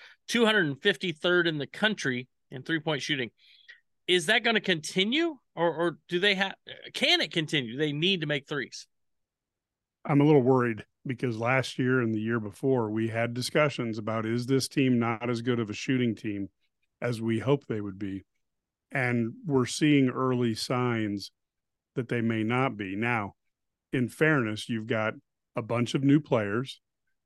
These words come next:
Speaker 2: They're learning where to be on the floor, and they're learning what their offense is gonna give them shots on.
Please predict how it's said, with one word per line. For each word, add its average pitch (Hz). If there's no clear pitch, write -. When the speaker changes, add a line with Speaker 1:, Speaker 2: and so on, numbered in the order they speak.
Speaker 2:
They're 123
learning 127
where 113
to 127
be 123
on 123
the 117
floor, 127
and 110
they're 110
learning 113
what 120
their 113
offense 120
is 104
gonna 110
give 110
them 104
shots 120
on. 120